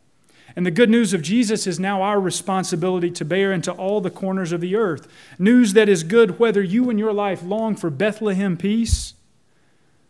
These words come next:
or for a sip of water in a season of wilderness wandering.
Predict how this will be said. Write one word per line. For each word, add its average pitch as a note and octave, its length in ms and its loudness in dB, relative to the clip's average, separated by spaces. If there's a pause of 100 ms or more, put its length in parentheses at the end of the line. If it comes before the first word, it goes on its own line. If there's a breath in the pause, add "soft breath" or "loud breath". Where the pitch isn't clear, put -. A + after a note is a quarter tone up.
(720)
or F#3 100 -2
for F#3 140 0
a E3+ 60 2
sip A3+ 320 0
of F3 120 0
water G3+ 480 0
in G3 80 -2
a D#3 40 -6
season G3+ 500 -2
of C#3+ 160 -8
wilderness G3 920 0
wandering. F3+ 800 -6